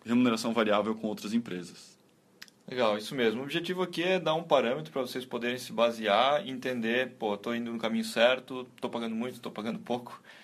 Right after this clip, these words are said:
Speaker 2: Então, dá até uma visão financeira de quantas empresas pagam pra um vendedor.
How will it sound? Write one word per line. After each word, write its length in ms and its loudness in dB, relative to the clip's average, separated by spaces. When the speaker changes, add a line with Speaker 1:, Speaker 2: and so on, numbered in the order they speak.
Speaker 2:
Então, 220 -6
dá 140 4
até 220 2
uma 380 2
visão 280 -4
financeira 520 -2
de 80 -10
quantas 280 -6
empresas 380 -2
pagam 400 4
pra 160 -8
um 100 -6
vendedor. 440 -6